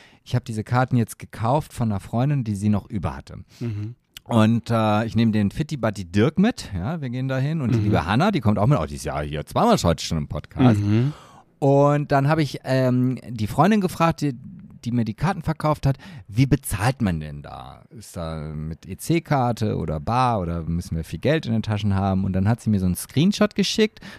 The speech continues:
Speaker 1: von einem Bild und da steht drauf, ähm, „Ihr könnt alles mit Karte oder digital bezahlen, nur eure Tattoos müsst ihr in bar zahlen.“ Und da hab ich gedacht, „Ach, Tattoos kann man auch machen lassen, obwohl ich wollte ja eigentlich keins mehr.“ Aber so, und jetzt denk ich mir so,
Speaker 2: Einmal angefangen.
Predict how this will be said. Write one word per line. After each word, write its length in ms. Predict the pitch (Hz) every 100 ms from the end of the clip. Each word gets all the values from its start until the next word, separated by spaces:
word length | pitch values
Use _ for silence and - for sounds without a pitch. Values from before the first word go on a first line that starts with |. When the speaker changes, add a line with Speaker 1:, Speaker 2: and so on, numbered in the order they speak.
| -
Speaker 1:
von 300 | - - 127
einem 400 | 101 104 98 95
Bild 340 | 117 147 214
und 120 | 143 131
da 100 | 123
steht 300 | - 131 -
drauf, 400 | 120 135 156 -
ähm, 280 | 120 123 123
„Ihr 120 | 117
könnt 300 | - 123 -
alles 320 | 196 240 -
mit 240 | 185 - _
Karte 400 | - 139 156 - 214
oder 220 | 127 113
digital 600 | 107 110 113 - 135 202
bezahlen, 580 | 214 - 185 180 180 180 - -
nur 200 | - 175
eure 280 | 180 170 156 -
Tattoos 440 | 131 - 95 -
müsst 280 | 90 80 -
ihr 100 | 82
in 140 | 80
bar 320 | 80 73 71
zahlen.“ 560 | - 78 71 - 65 95 - - - - 113
Und 60 |
da 60 | 101
hab 100 | 113
ich 100 | 113
gedacht, 220 | 104 104 -
„Ach, 140 | 104
Tattoos 340 | - 139 - 143
kann 120 | -
man 140 | 123 -
auch 140 | 139
machen 260 | 113 85 87
lassen, 180 | 90
obwohl 240 | 95 95 -
ich 160 | 107 -
wollte 220 | 185 -
ja 60 | 113
eigentlich 220 | 92 -
keins 340 | - 82 87
mehr.“ 260 | - 92 98
Aber 200 | 101 101 - - -
so, 160 | - 127
und 100 | 139
jetzt 220 | 147 -
denk 220 | 147 180
ich 120 | 180 175
mir 60 |
so, 20 | 127 120
Speaker 2:
Einmal 120 | 117 -
angefangen. 840 | 107 110 117 127 135 139 156